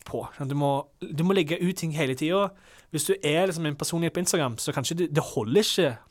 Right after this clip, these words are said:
ærlig talt, å legge ut en ting i uka, bare sånn at, «Jeg legger ut en gang iblant.» Folk bryr seg. Du må være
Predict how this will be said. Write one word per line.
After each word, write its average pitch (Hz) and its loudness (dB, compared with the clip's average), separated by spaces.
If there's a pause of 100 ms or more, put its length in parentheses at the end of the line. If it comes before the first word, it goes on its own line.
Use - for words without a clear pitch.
ærlig 131 4
talt, 131 -4
å 147 -4
legge 131 0
ut 127 -4
en 127 -2
ting 120 -4
i 113 -2
uka, 160 2
bare 135 -2
sånn 120 -4
at, - -12
«Jeg 135 6
legger 139 -2
ut 131 -16
en 131 -8
gang 131 -8
iblant.» 175 -2
Folk 135 -2
bryr 151 -2
seg. 156 -2
Du 143 0
må 170 2
være 170 6